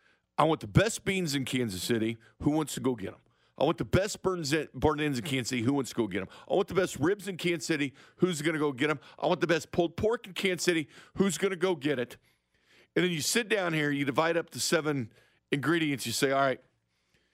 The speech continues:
who's gonna go get what?" And you put this all-star buffet down. You get this all-star barbecue coming when you've agreed on where the best beans are, the best ribs, and the best brisket. That way you're not just eating one place, Chris.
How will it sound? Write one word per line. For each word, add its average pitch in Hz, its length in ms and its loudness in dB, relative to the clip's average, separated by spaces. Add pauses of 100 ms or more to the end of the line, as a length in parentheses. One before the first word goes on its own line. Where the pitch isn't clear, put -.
(800)
who's 156 240 0
gonna 165 160 0
go 156 160 0
get 135 200 -2
what?" 143 220 0
And 135 80 -12
you 135 40 -4
put 147 180 0
this - 180 -6 (140)
all-star 151 720 -2
buffet 165 460 -2
down. 101 280 -8 (400)
You 127 80 -8
get 165 140 0
this 170 260 -2
all-star 180 840 0
barbecue 151 560 -2
coming 120 360 0 (280)
when 143 140 0
you've 156 120 0
agreed 160 320 0
on 151 80 0
where 151 120 0
the 147 80 0
best 151 340 0
beans 156 320 0
are, 143 100 2
the 127 80 -4
best 135 260 -2
ribs, 143 400 0 (340)
and 131 120 0
the 143 60 0
best 139 260 0
brisket. 214 360 0
That 196 120 2
way 277 100 0
you're 233 80 0
not 202 160 2
just 160 220 -4
eating 127 220 -2
one 214 240 0
place, 123 260 -2
Chris. 104 360 -4